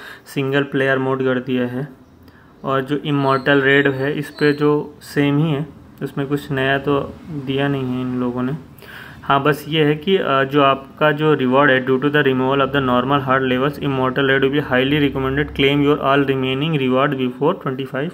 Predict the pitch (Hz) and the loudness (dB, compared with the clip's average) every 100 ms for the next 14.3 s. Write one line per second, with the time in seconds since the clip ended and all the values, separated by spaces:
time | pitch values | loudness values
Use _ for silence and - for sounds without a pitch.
0 | - 127 - - - - - - - - | -4 -6 -6 -20 -20 -20 -20 -20 -18 -10
1 | 143 143 151 135 165 - 143 135 - 147 | -2 0 0 -2 -6 -4 -6 -4 -6 -4
2 | 147 143 135 147 139 131 131 147 143 175 | -4 -2 -2 0 2 2 2 2 0 -6
3 | - 131 143 143 135 135 139 - 135 131 | -6 0 0 2 0 0 -4 -4 -4 -2
4 | 139 123 - - 160 - - _ _ _ | -4 -4 -8 -6 -6 -8 -20 _ _ _
5 | _ _ _ _ _ _ _ _ _ _ | _ _ _ _ _ _ _ _ _ _
6 | _ _ _ - - _ _ 151 156 143 | _ _ _ -20 -20 _ _ -10 -4 -2
7 | 139 139 143 143 135 143 143 151 - 147 | -2 -2 -2 -2 -2 -2 0 -2 -2 -6
8 | 131 131 143 143 143 131 - 143 143 143 | -6 -2 -2 2 0 0 -4 -4 -4 -4
9 | 131 127 139 139 131 135 131 127 139 135 | -4 -4 -4 -2 0 2 0 0 -6 -4
10 | 139 135 202 - _ 143 131 131 135 - | -6 -6 -14 -20 _ -6 -2 -2 -4 -2
11 | 135 127 127 131 175 - _ _ - - | 0 0 -2 -6 -8 -12 _ _ -20 -20
12 | _ - 131 - 143 131 131 123 123 127 | _ -8 -8 -6 -6 -4 -4 -4 -4 -6
13 | 151 _ _ _ _ _ _ _ _ - | -10 _ _ _ _ _ _ _ _ -20
14 | - 139 131 | -12 -8 -8